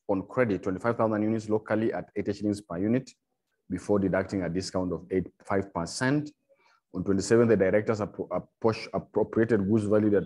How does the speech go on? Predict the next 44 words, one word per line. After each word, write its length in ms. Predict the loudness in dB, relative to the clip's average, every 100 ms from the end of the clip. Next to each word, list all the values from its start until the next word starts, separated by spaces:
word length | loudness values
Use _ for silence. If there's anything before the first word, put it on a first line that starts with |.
| -2
three 100 | -2
hundred 200 | -2 -2
and 100 | -4
twenty, 180 | -2 -2
which 460 | 0 -2 -2 -12 _ _ _ _
were 120 | -6
not 260 | -2 -4 0
paid 200 | 2 2
for. 300 | 0 -2 -4 _ _ _ _ _ _ _ _ _ _ _ _ _ _ _ -4
And 140 | 2
then 160 | 4 4
paid 320 | 4 4 6
electricity 560 | 6 4 -2 -2 0 0
expense 400 | -2 -2 -2 0
of 80 | -2
fifty 180 | -4 -4
thousand, 300 | -2 0 0
telephone 300 | -2 -2 -6
expense 340 | -4 -4 -4
six 160 | -8 -4
thousand. 360 | -2 -2 -4 2
All 140 | 2
transactions 380 | 4 2 2 2
were 60 | 0
inclusive 320 | 0 0 0
of 80 | 2
V 120 | 2
A 60 | 2
T 260 | 2 -2 -4 _ _ -10
at 80 | -4
the 100 | -2
rate 140 | -2
of 100 | -4
sixteen 320 | -8 -6 -6
percent 640 | -2 -4 -2 -2 -2 -6 -16 _
where 160 | -2 0
applicable, 520 | 0 -4 -4 -2 -2
unless 300 | 0 0 0 -2
otherwise 320 | 0 0 0
specified. 560 | -4 -6 -4 -8 -8 -10 _ -20 -20 _ _
Assume 320 | -8 -2 2 4
the 120 | 4
rate 160 | 4
of 160 | 0